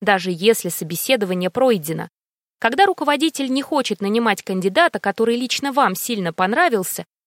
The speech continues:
очень аккуратно настаивайте на найме, но только если вы считаете, что упустить человека будет, ну, очень большой ошибкой.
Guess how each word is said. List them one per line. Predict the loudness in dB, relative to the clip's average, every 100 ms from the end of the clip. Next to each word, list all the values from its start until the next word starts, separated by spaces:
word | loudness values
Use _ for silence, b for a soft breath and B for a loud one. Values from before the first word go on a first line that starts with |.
| _
очень | 2 2 0 -2
аккуратно | -2 2 2 2 0
настаивайте | 0 0 0 0 0 -2 -2
на | 0
найме, | 0 0 -2 -6 -12 _ -4
но | -2
только | 2 2 2 0
если | 0 -2 -2
вы | -2
считаете, | -2 0 0 0 -2 -6 _ -14
что | -6 -4
упустить | -2 -4 -2 -2 -2 -4
человека | 0 2 4 2 0 -6 _ _
будет, | -4 -2 0 -2 -4
ну, | 2 4 6
очень | 4 2 0
большой | 0 0 0 0 2
ошибкой. | 0 -2 -4 -6 -10